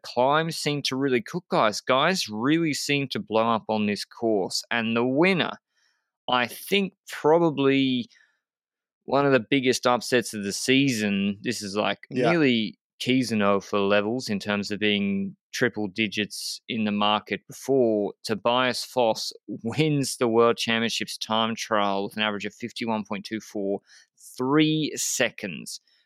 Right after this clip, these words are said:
Speaker 1: ahead of Stefan Kung,
Speaker 2: <laughs>
Speaker 1: nine seconds ahead of Evenepoel, and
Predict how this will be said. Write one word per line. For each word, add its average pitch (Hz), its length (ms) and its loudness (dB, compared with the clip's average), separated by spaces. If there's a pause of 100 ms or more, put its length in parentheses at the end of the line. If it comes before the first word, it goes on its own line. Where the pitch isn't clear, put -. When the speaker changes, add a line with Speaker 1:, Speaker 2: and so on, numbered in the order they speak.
(100)
Speaker 1:
ahead 101 260 0
of 95 100 -4
Stefan 101 600 -4
Kung, 123 540 0
Speaker 2:
<laughs> - 80 -6
Speaker 1:
nine 120 380 2
seconds 113 420 -2
ahead 107 140 2
of 98 80 -4
Evenepoel, 98 800 -2 (480)
and 101 560 -2